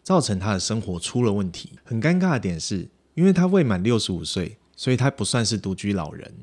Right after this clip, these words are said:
虽然他摔断了腿，可是他这个脚呢是会好的，所以他也不算是身障者。然后他原本是有工作能力的，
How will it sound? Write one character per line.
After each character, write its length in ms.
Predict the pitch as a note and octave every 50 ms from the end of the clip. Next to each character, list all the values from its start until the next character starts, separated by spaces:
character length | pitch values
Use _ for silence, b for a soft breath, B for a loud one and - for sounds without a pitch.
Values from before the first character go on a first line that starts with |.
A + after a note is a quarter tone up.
| - _ _ _ _
虽 180 | - - A3 A#3+
然 140 | A#3+ G#3 F#3
他 80 | F#3
摔 240 | F#3 - - E3 E3
断 160 | D#3+ F3+ F3
了 80 | C#3 A2+
腿， 320 | - - - E2+ - - _ _ _ _ _
可 140 | - - G#2+
是 60 | A#2
他 120 | D3 E3 G3
这 140 | - A3+
个 80 | F#3+ E3
脚 240 | B2 - G#2+ F2 E2+
呢 160 | F2+ F2 E2+
是 140 | - - C3+
会 120 | C#3 D#3
好 300 | C3+ - - - D#2 - -
的， 120 | - - - _
所 160 | - - E3+ F3+
以 40 |
他 120 | E3+ D#3+ F3
也 100 | D3 G#2+
不 160 | G2 - -
算 200 | F#2 - C#3 C3
是 120 | A#2 G#2 G#2
身 240 | - - G2+ G2+ G2+
障 180 | G#2+ G2 F2+
者。 220 | E2+ - - - - _ _ _ -
然 120 | - C#3
后 60 | G3
他 120 | G3 A3 G3+
原 180 | D3 C3 D3+
本 120 | D3 B2 G2+
是 100 | F2+ A#2
有 120 | A2 G2
工 160 | F#2 - A2+ B2+
作 140 | C#3+ C#3+
能 180 | B2 G#2+ F#2+ F#2
力 160 | G2 G#2 G2
的， 140 | D#2+ - -